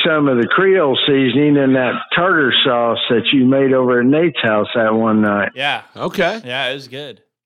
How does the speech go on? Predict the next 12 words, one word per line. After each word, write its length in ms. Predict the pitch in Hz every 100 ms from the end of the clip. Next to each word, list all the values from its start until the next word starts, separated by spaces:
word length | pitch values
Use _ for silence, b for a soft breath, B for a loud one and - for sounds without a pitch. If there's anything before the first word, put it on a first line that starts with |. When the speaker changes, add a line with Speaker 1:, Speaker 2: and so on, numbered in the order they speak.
| _ -
Speaker 1:
Uh, 140 | 131 - -
do 80 | 139
you 120 | 156
remember 420 | 160 170 170 156 131
you 240 | 117 147 -
told 200 | 180 196
me 100 | 175
about 300 | 165 170 165
making 400 | 165 165 147 131
some 140 | 143 147
really 300 | 170 165 156
hot 360 | 143 160 160